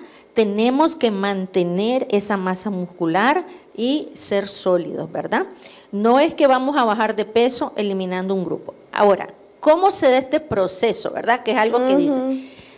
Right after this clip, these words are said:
Speaker 1: "No, yo como proteína, pero no bajo". Entonces, sí, la proteína es número uno, ¿verdad? Para poder bajar de peso, número uno la proteína,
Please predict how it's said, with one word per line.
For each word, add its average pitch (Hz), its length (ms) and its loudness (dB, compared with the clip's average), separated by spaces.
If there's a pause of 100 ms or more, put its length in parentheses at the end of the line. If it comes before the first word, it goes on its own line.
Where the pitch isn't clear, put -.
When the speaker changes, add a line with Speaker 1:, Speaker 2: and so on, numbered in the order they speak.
(160)
Speaker 1:
"No, 254 480 0
yo 285 160 4
como 339 280 2
proteína, 302 760 -2 (440)
pero 233 280 2
no 240 160 2
bajo". 214 340 -2 (800)
Entonces, - 280 -4 (140)
sí, - 500 2
la 202 200 0
proteína 254 640 0
es - 80 -6 (160)
número 311 960 2
uno, 247 580 2 (300)
¿verdad? 175 380 0 (460)
Para 220 340 2
poder 220 400 4
bajar 226 480 -2
de 220 100 0
peso, 233 520 0 (240)
número 240 600 2
uno 233 220 2
la 185 140 -4
proteína, 180 520 -4